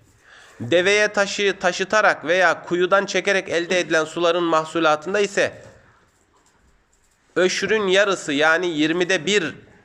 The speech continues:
olarak verilmesi vaciptir. Nitekim Efendimiz sallallahu aleyhi ve sellem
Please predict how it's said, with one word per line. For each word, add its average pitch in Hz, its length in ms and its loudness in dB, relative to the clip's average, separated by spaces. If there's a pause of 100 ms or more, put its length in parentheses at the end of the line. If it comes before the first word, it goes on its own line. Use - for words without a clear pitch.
olarak 131 400 2 (280)
verilmesi 131 720 -2
vaciptir. 110 600 0 (300)
Nitekim 151 380 -2
Efendimiz 151 340 0
sallallahu 139 180 0
aleyhi 143 160 0
ve 165 40 4
sellem 185 160 0